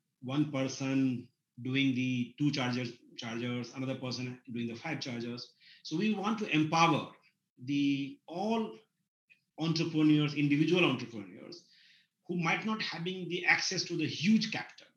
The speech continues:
but they have a small capital, they have a piece of land, and they want to have, enter into a business which is futuristic, which might not give them money for next two, three years, but that will be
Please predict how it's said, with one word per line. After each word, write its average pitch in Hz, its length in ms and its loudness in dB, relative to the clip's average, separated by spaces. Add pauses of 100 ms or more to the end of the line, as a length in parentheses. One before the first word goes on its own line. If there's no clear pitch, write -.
but 131 160 -8
they 156 60 0
have 151 440 -2
a - 40 -10
small 147 340 -6
capital, 135 480 -10
they 127 140 -8
have 127 160 -8
a 127 60 -6
piece 135 280 -10
of 127 160 -14
land, 139 320 -4 (600)
and 147 200 2
they 190 100 8
want 185 380 0
to 180 80 -6
have, 156 340 -6 (220)
enter 156 160 -2
into 151 240 0
a - 20 -2
business 139 640 0 (400)
which 151 180 -4
is 175 200 -2
futuristic, 185 600 2 (760)
which 180 220 -2
might 170 280 0
not 202 300 -2
give 175 240 6
them 175 240 2
money 165 300 4
for 160 420 -2
next 170 280 2
two, 170 140 -4
three 165 140 -2
years, 151 540 0 (360)
but 147 200 -2
that 139 360 -4
will 175 220 -4
be 190 260 -6